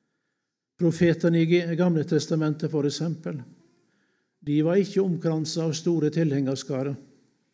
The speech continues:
De heller. Nei, de sto ganske alene og måtte kjenne på den veldige motstand og det løgnaktige fra de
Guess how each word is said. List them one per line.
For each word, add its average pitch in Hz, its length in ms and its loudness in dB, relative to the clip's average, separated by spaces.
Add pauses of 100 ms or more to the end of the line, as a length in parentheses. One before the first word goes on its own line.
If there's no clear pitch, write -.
(1300)
De 147 240 0
heller. 139 400 0 (320)
Nei, 151 160 2
de 156 100 4
sto 160 220 -2
ganske 175 480 0
alene 160 480 2 (800)
og 151 80 -4
måtte 151 180 -2
kjenne 170 400 0
på 160 100 2
den 160 220 2
veldige 165 400 2
motstand 160 640 -2 (1120)
og 147 100 2
det 151 100 4
løgnaktige 160 800 0 (680)
fra 156 160 0
de 151 300 0